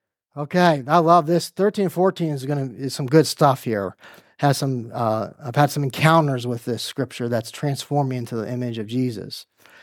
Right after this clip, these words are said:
So verse thirteen, "And you also were included in Christ when you heard the message of truth, the ga-, the gospel of your salvation.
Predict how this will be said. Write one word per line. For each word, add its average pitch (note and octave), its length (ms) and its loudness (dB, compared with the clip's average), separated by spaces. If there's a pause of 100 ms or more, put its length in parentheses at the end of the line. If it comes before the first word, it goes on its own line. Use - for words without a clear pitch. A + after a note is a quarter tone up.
(280)
So - 160 -8
verse G#3 240 4
thirteen, A3+ 500 2
"And F#3+ 120 0
you A3+ 180 0
also A#3 440 4
were A3 100 0
included A3+ 520 0
in F#3 140 2
Christ F3 680 2
when F3 100 -2
you F3+ 120 0
heard A3+ 240 4
the G#3 100 0
message F#3+ 400 2
of F3+ 120 0
truth, A3 560 0
the D#3 100 -4
ga-, G3 380 4
the D#3+ 140 -2
gospel E3+ 680 2
of D#3 100 0
your E3 120 0
salvation. D#3 840 0